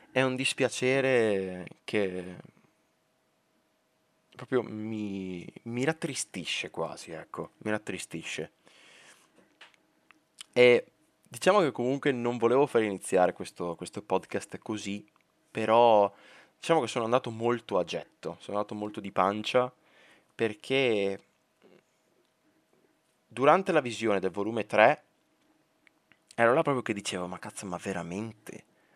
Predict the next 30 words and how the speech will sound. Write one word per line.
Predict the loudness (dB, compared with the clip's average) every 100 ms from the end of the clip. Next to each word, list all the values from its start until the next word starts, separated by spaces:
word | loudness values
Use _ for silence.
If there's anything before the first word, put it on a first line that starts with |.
| -10
ma | -6
veramente | -4 -4 -4 -4 -4 -6
è |
finito | -6 -10 -10 -12 -10 -12 _ _ _ _ _
questo | -10 -6 -6
universo, | -2 6 6 6 0
almeno | -2 -4 -4 -4
per | -4
me?" | -4 -6 -8 _ _ _ _ _ _ _ _ -8
Davvero | -6 -6 0 2 2
è | 0
finito, | -8 -8 -8 -8
cioè, | -6 -4 -4 _ _
qualcosa | -6 -4 -4
che | -2 -2
sembrava | -4 -10 -10 -2 6 6
durasse | 6 0 -4 -8
per | -2 0 0 -2 -10 _ _ -10
l'eternità, | -4 -2 0 -2 -2 -6 0 4 6 4 -2 _ _ _ _ _ _ _ -20
per | -4 -2
me | 0 0
è | 0
finita. | -6 -6 -6 -6 -10 _ _ _ -20 -20 _ _ _ _ _ _ _ _ _
Infatti | -2 -2 -2
sono | -6 -6
stato | -4 -6 -4
un | -6
po' | 4 6 6 4 0
così, | -8 -12 -10
no? | -10 -10